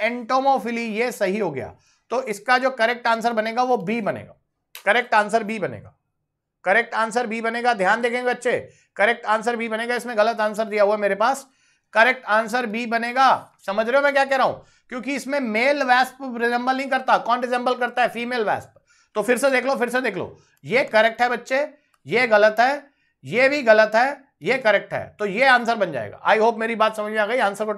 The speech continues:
करेक्ट कर लेते हैं, आंसर को करेक्ट कर लेते हैं। B will be the answer, ठीक है? चलिए, ओके, राइट, राइट, राइट, ओके, B is the correct answer, A और D सही है। चलिए,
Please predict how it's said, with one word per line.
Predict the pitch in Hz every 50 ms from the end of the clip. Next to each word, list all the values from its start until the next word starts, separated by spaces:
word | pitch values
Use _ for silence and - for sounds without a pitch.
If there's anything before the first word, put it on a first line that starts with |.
| 202 -
करेक्ट | - 196 185 185 -
कर | - 139
लेते | 117 110 107 _ -
हैं, | _ -
आंसर | 156 190 196 202 220 220
को | 220 226
करेक्ट | 214 214 214 208 208
कर | 214
लेते | 208 214 208 220 254
हैं। | 233 202
B | 196 214 220
will | 214 214 208
be | 196 202
the | 196 180
answer, | 139 127 104 - - _ _ _
ठीक | - 180 -
है? | 277 240 - - _ _ _ _ _ _ -
चलिए, | 185 180 151 117 - 87 - _ - - - _ _ _ - _ _ -
ओके, | - 196 196 196 156 110 95 - - _ _ _ _ - _ _ - - _ -
राइट, | 147 165 180 175 175 160
राइट, | 117 104 - -
राइट, | - - _ _ _ -
ओके, | 180 185 185 156 127
B | 131 185 240 262
is | 277 277 226
the | 254 269 254
correct | 247 247 233 233
answer, | 233 226 226 220 262 262
A | 226 220
और | 233 233 220
D | 233 233
सही | - 208 165 123
है। | 92 85 - _ -
चलिए, | 202 220 220 151 - -